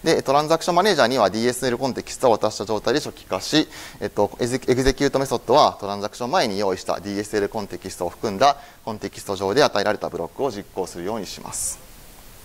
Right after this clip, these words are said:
で、最後に、えっと、リポジトリ内でコルーチンコンテキスト内に、えー、ディーエスエルコンテキストが存在する。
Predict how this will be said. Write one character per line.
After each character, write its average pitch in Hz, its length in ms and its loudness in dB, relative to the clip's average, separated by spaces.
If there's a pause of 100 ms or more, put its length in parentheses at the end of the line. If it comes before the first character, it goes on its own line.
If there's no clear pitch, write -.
(480)
で、 135 100 2
最 214 220 6
後 165 100 4
に、 131 100 0 (120)
え 90 40 -2
っ - 20 -10
と、 104 120 -2
リ 110 100 -2
ポ 123 120 0
ジ - 80 -6
ト 151 80 2
リ 175 80 2
内 104 220 4
で 98 160 4
コ 98 120 -2
ル 107 100 2
ー - 20 -8
チ 123 120 -6
ン 127 80 -4
コ 156 120 -2
ン 156 80 -4
テ 151 100 -2
キ 156 120 -8
ス - 40 -8
ト 160 100 0
内 104 200 2
に、 143 160 -2 (240)
え 104 100 -2
ー、 101 60 0
デ 107 80 0
ィ 117 60 2
ー - 20 4
エ 131 40 2
ス 131 120 -2
エ - 20 8
ル 143 80 6
コ 147 140 0
ン 131 40 -6
テ 104 120 -6
キ - 80 -8
ス - 60 -12
ト 117 60 -2
が 120 60 4
存 101 220 -4
在 92 120 2
す - 120 -10
る。 85 120 -4